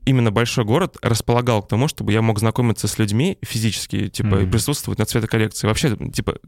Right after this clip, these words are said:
Speaker 1: э, процесс цветокоррекции — это процесс обсуждения всегда. То есть сидят как минимум оператор и режиссёр, и мы, э, общаемся,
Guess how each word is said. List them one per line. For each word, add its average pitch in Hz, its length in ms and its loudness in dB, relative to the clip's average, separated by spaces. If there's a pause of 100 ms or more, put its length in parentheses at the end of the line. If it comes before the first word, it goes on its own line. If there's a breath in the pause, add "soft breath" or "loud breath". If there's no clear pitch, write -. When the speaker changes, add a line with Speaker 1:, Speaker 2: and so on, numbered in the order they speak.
(140)
Speaker 1:
э, 110 160 0
процесс 127 360 0
цветокоррекции — 120 800 -2
это 104 320 0 (640 loud breath)
процесс 139 380 0
обсуждения 104 720 0 (180)
всегда. 98 420 -2 (100)
То 110 80 0
есть - 180 -2
сидят 113 400 0 (120)
как - 180 -8
минимум 104 380 2
оператор 113 500 0
и 104 80 -2
режиссёр, 101 560 -2 (140)
и 104 120 -2
мы, 123 280 2 (220)
э, 104 360 0
общаемся, - 720 -2